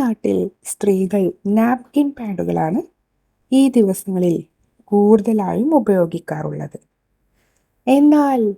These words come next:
നാപ്കിൻ പാഡുകൾക്ക് വളരെയേറെ ന്യൂനതകളുണ്ട്.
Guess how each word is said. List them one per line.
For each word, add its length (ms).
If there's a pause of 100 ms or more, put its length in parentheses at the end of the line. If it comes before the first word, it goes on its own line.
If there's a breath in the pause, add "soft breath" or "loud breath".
(260)
നാപ്കിൻ 580
പാഡുകൾക്ക് 640 (1080)
വളരെയേറെ 880 (520)
ന്യൂനതകളുണ്ട്. 840